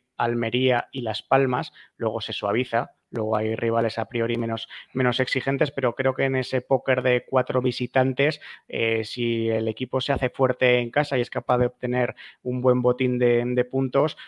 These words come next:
me parece que, que vamos a, bueno, pues vamos a estar, eh, cerca del playoff durante toda la segunda vuelta, ¿no? Entonces, eh, creo que, que es fundamental lo que comentaba José Megaru, que, eh, creo que es un equipo que, que va a competir siempre,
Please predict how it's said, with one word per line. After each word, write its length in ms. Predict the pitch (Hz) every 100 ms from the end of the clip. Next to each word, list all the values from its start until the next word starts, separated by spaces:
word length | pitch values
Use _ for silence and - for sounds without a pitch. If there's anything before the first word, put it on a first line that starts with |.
| _
me 160 | - 123
parece 340 | 113 113 123
que, 400 | - 127 120 113 -
que 140 | 117
vamos 320 | 110 113 -
a, 380 | 117 113 110 107
bueno, 240 | 104 107
pues 160 | 104 113
vamos 240 | 107 110
a 20 | 110
estar, 380 | - 110 117 - - _ -
eh, 1080 | 120 113 110 107 107 110 - - 120 - _ _
cerca 260 | - 113 117
del 120 | 117
playoff 540 | 117 113 113 113 117
durante 320 | 120 117 117 110
toda 180 | 117
la 100 | 117
segunda 400 | 113 117 117 117
vuelta, 380 | 107 107 98 -
¿no? 160 | 123 202 - -
Entonces, 720 | - 113 110 117 - 123 -
eh, 220 | 127 117 113
creo 220 | 131 127
que, 340 | 135 131 127 127
que 60 |
es 80 | 131
fundamental 480 | 139 135 127 127 135
lo 100 | 139
que 120 | 135
comentaba 420 | 127 120 117 120
José 240 | 117 117 127
Megaru, 460 | 120 110 131 120
que, 240 | - 113 - - _
eh, 120 | - -
creo 160 | 123
que 80 | 127
es 80 | 147
un 60 |
equipo 300 | 135 135 131
que, 280 | - 113 117
que 140 | - 113
va 60 |
a 40 | 117
competir 460 | 127 120 127 131
siempre, 560 | 123 143 151 147 151 170